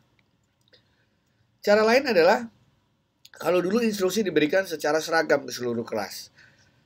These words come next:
Ya, jadi seorang guru memberikan satu instruksi yang sama dan seluruh kelas diminta untuk menjalankan instruksi itu.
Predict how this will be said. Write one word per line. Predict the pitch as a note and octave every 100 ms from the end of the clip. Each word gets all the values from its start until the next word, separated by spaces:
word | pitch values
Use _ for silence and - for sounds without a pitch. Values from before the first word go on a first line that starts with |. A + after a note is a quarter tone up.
| -
Ya, | A#2
jadi | B2 D3
seorang | C#3 C3 B2+
guru | B2 B2 F#3+ G#3+
memberikan | C#3+ A#2+ A#2+ C3+
satu | B2+ A2+ A#2+
instruksi | A2+ A2+ G2+ G3 A#3 A#3 _ -
yang | A#2+ A#2+
sama | A#2+ A#2 E3+ G#3+ - _ -
dan | C3
seluruh | C3+ E3+ G#3 G#3+
kelas | F3+ F#3 -
diminta | D3 C#3+ C#3+ F3
untuk | C#3+ D3 C#3
menjalankan | A#2+ A2 A#2 B2+
instruksi | A2 G#2 F#2+ - F#2
itu. | _